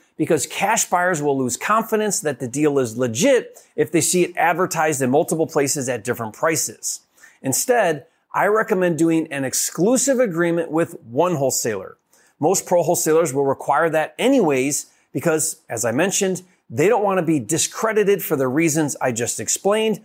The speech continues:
or waste their time marketing your deal to their cash buyers when others are doing the same. For that reason, agree to pay the J V partner fifty fifty no matter where the deal comes from, and then cease doing any marketing on your own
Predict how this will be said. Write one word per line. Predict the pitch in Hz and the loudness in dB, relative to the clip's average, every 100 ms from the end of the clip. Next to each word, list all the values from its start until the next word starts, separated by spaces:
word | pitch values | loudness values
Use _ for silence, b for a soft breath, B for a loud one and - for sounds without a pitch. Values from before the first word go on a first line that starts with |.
| b b | b b
or | 156 170 139 | -2 0 2
waste | 143 175 - | 2 2 2
their | 170 | 0
time | 156 151 143 | 0 -4 -2
marketing | 131 139 139 131 123 120 | 0 0 -2 -4 -4 2
your | 202 262 | 2 2
deal | 180 180 170 | 2 0 0
to | 139 | -2
their | 135 165 | -2 0
cash | 180 156 - | 0 -2 0
buyers | 214 196 175 - b b - | 0 2 0 -2 b b 0
when | 151 156 | 0 2
others | 143 143 147 135 | 0 2 2 2
are | 131 | 0
doing | 120 113 113 | 0 -2 -2
the | |
same. | 113 190 160 113 - | 0 0 0 -2 -2
For | 175 | 0
that | 262 262 | 2 2
reason, | 262 233 254 196 | 0 2 0 0
agree | 135 139 262 | -2 2 2
to | 311 | 2
pay | - 233 | 2 2
the | 185 | 2
J | 127 180 180 | 2 0 2
V | 254 | 0
partner | - 240 233 220 | 0 -2 0 0
fifty | - - 254 - 285 | -2 0 0 2 -2
fifty | - 190 - 160 160 b b | 2 -2 -2 -4 -4 b b
no | 151 | -2
matter | 165 151 139 | 0 2 0
where | 123 202 254 | 2 2 2
the | 240 | 2
deal | 240 233 | 0 0
comes | 196 170 | 0 -2
from, | - 165 151 143 b b | -2 -2 -2 -4 b b
and | 143 | -2
then | 147 | 0
cease | 135 - 190 208 - | 0 0 0 0 0
doing | 180 180 170 | 0 0 0
any | 139 131 | -2 -2
marketing | 131 160 - 156 147 | 0 0 0 -2 -2
on | 131 131 | -2 -2
your | 123 165 | 0 2
own | 254 202 180 | 2 2 -2